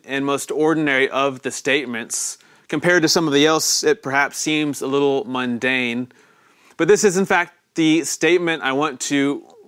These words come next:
focus on, to zoom in on this evening as we worship on this Good Friday.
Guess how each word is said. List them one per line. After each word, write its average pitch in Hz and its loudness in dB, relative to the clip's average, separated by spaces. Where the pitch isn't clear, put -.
focus 165 0
on, 110 0
to 113 -4
zoom 143 0
in 156 0
on 123 -2
this 139 -2
evening 143 0
as 131 -4
we 131 0
worship 127 -2
on 117 -6
this 120 -6
Good 113 -6
Friday. 107 -6